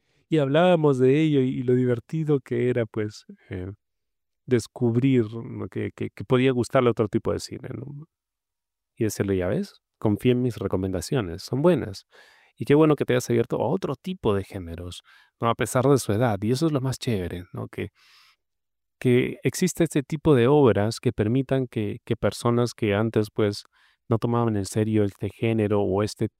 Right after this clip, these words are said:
tipo de, eh, de, de historias o esta forma de contar historias, le presten atención, ¿no? Y de pronto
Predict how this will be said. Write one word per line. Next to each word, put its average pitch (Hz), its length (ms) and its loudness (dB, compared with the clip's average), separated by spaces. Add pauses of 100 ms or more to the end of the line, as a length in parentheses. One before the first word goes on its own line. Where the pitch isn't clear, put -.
(120)
tipo 127 340 2
de, 113 80 6 (880)
eh, - 40 -8
de, 95 640 -6
de - 180 -6
historias 117 560 0 (240)
o 120 80 4
esta 120 200 -2
forma 190 400 0
de 104 80 0
contar 98 320 0
historias, 107 560 2 (840)
le 131 220 0
presten 135 320 0
atención, 98 640 -4
¿no? 113 200 -6
Y 127 300 0
de 113 100 4
pronto 123 520 2